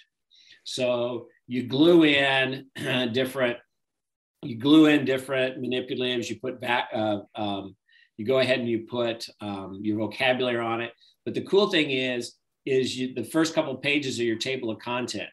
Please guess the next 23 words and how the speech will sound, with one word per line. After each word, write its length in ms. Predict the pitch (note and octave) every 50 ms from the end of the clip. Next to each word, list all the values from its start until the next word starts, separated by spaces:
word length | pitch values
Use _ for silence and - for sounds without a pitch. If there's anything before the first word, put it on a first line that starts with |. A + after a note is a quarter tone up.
| _
So 320 | - - - B2+ A#2 A#2 A#2
when 280 | A2+ A#2 A#2 A#2 A2+
you 240 | A#2 B2+ D3 E3 E3+
were, 320 | E3+ D#3 D3+ D3+ - - _
you 140 | - B2+ A#2+
know, 220 | A2+ A2+ A2+ A2+
if 120 | G#2+ G#2+ B2
I 140 | C3+ D3+
was 220 | D#3 D#3 C#3 - -
teaching 340 | - C#3 B2 - - B2+ A2
something 400 | - B2+ B2 A#2 - A#2+ A#2+ A#2+
in 140 | A#2+ A#2
that, 260 | B2+ B2+ C3 B2+ A#2 - B2
I 140 | B2+ C3+ C#3
know 220 | C3+ C3 B2+ B2+
that 160 | B2 A2+ A2
on 260 | A#2 A2+ A2 A2 G#2
page 340 | - A#2+ A#2+ A#2 G#2+ - -
fifteen 920 | - C3 A#2+ - - - - D3+ D3+ D3 C#3 A#2+ A2+ G#2+ G2+ G#2 A2+ - _ _ _ _ _ _ _ _ _ _ _ _ _ _ _ _ _ _ _ _ _ _ _ -
is, 360 | - B2+ B2+ - - - - _
is 260 | - B2 A2+ G#2 G2+
this 220 | G2 B2 B2+ B2 -
content. 520 | - - B2+ C3 C3 B2+ - - G2 E2+